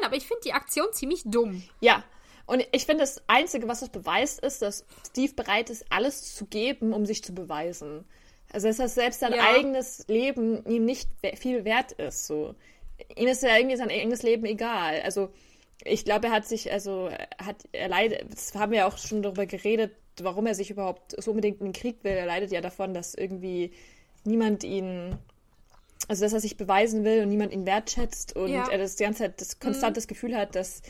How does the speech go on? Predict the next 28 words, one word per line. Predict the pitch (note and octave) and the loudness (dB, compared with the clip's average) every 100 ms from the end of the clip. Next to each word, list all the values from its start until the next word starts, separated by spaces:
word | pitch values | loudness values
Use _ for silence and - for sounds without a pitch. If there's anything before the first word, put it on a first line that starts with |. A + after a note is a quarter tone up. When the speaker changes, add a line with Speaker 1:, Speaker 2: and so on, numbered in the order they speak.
| - - - | -20 -16 -4
Speaker 2:
er | G3+ | 0
nichts | G#3 G#3 - - - - - - - - | 4 6 6 4 -20 -20 -20 -20 -20 -6
bringt, | G#3 C#4 F4+ - | 2 4 2 -6
so, | - D#4 E4 E4+ E4+ - - - _ _ - - | -6 -2 -2 -4 -6 -20 -20 -20 _ _ -6 0
auch | A#3+ - - | 0 0 -4
der | A3+ | -2
Gesellschaft | G#3 G#3+ B3 D4 - | 2 4 4 0 0
gegenüber. | C#4 - B3+ C#4+ C4 | 0 0 0 2 2
Und | G#3 | 2
das | A3+ | 0
ist | A#3 | 0
halt | A#3 G#3 - - - _ - | 0 0 -2 -20 -20 _ 4
jetzt | A3 - | 4 2
hier | - C#4+ | 2 6
eine | - A3 | 6 6
Möglichkeit | A3 C#4 D4 C#4+ C#4 | 4 0 -4 -4 -4
gewesen, | B3 C4+ | -2 -2
okay, | G3+ - B3 | -2 0 0
er | A3+ | 0
kann | A3+ G3+ | -2 0
irgendjemandem | - C#4 C4 A3+ G#3 | 2 2 2 0 -2
helfen, | G3 G#3 D4 C4 | 0 0 0 -2
er | G#3+ | -6
kann | A3+ A3+ | -2 -2
irgendwie | - A3+ A#3+ A#3 G#3 | 0 -2 -2 -2 -2
was | G3+ - - | -2 -4 -6
Gutes | A#3+ D4 D4 - | -2 -2 -2 -8
tun | - C#4+ C#4+ D4+ | -6 -2 0 -2